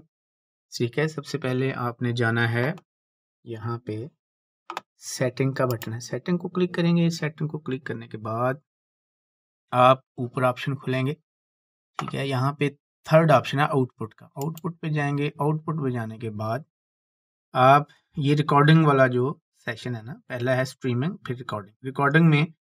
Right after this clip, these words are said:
आपके पास ये एफ़एलवी फॉर्मेट जो है वो आ रहा है। आपने यहाँ तीर का निशान जो है ये इसको क्लिक करना है। क्लिक करने के बाद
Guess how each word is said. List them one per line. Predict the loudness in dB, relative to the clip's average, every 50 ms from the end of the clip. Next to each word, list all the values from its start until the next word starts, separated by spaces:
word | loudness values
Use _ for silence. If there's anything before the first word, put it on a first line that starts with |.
| _ _ _ _ -4
आपके | -4 -2 0 6
पास | 6 6 6 6 4
ये | 4 2 2 2 2 0
एफ़एलवी | 0 0 0 2 4 4 6 6 4 4 2 0 0 -2 -4 _ _ _ _ -4
फॉर्मेट | -2 -2 0 -2 -4 -4 -6 -6
जो | -8 -8 -6
है | -6 -6
वो | -8 -8 -8
आ | -6 -4 -4 -2
रहा | -2 -2 -4
है। | -4 -4
आपने | -4 -6 -6 -6 -8 -6 -6 -6 -8 -10 _ _ _ _ _ _ _ _ _ _
यहाँ | -2 -2 0 2 2 2 2 0 -2 -4 _ _ _ _ _ _
तीर | -4 -4 -4 -4 -4
का | -4 -4 -2 -2
निशान | -4 -6 -6 -8 -10 -10 -10 -12
जो | -12 -14 -14
है | -14 -14 -12 -10
ये | -10 -10 -10 -12 -16 _ _ _
इसको | _ _ -8 -6 -6 -6 -6
क्लिक | _ -6 -6 -6 -4 -4
करना | -4 -2 -2 -2
है। | -2 -4 -6
क्लिक | -8 -8 -10 -10 -8 -8
करने | -8 -6 -6 -6 -8
के | -10 -12
बाद | -12 -10 -10 -10 -10 -10 -14